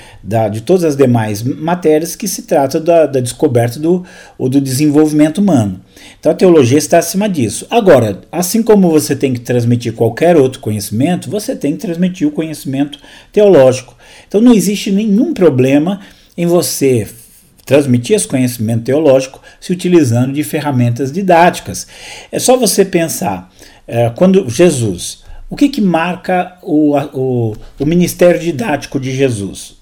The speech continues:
Marca o ministério didático de Jesus são suas parábolas. Então ele faz uso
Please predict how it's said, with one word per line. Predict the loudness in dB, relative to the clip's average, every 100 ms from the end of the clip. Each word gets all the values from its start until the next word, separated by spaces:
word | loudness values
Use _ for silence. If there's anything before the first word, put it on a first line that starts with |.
| _
Marca | -8 -6 -6 -6
o |
ministério | -2 -2 -2 -2 -2 -2
didático | -4 -4 -6 -12
de | -10
Jesus | -2 -2 0 -2 -4 -6 -16 -16
são | -8 -6
suas | -4 -4
parábolas. | 0 0 2 2 0 -2 -14 _ _ _
Então | -16 -4
ele | -2
faz | 0 2 2 0
uso | 2 2 2 -4 -6